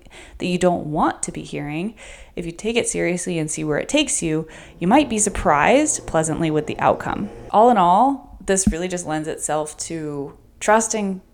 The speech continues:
the freaking process, trusting the person that you believed in enough to put your money where your mouth is and move forward. And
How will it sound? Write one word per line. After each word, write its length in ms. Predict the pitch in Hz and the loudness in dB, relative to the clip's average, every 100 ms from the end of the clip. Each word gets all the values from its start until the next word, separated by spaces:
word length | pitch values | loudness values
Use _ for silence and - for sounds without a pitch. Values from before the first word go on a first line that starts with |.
| - | -10
the 80 | 165 | -8
freaking 340 | - 170 139 | -6 -6 -6
process, 640 | 156 117 - - - - - - - - | -4 -4 -6 -8 -4 -4 -4 -10 -18 -12
trusting 640 | - 214 214 214 196 190 - | 2 4 4 0 0 -4 -6
the 80 | - | -8
person 600 | 190 196 175 175 175 165 - | 0 0 2 -2 -4 -8 -6
that 360 | 175 160 156 - - - - - | -2 0 -2 -6 -20 -20 -20 -14
you 540 | 165 160 160 156 - | -8 -6 -4 -2 -2
believed 480 | - 185 208 214 190 | 0 2 2 0 2
in 300 | 165 160 156 | 0 0 -4
enough 560 | - 160 147 151 - - | -4 -2 -2 -2 -8 -10
to 560 | - 147 147 143 139 - | -8 -6 -6 -6 -6 -6
put 220 | 151 - - | -6 -6 -6
your 120 | 175 | -2
money 260 | 156 156 | -2 -2
where 100 | 143 | -2
your 140 | 131 - | -4 -4
mouth 280 | 135 123 139 | -6 -6 -6
is 260 | - - | -6 -6
and 200 | - 147 | -6 -6
move 160 | 143 127 | -6 -8
forward. 540 | - - 92 98 110 - - - - | -6 -6 -4 -6 -8 -12 -20 -20 -14
And 500 | - 175 156 143 147 | -6 -4 -2 -2 -4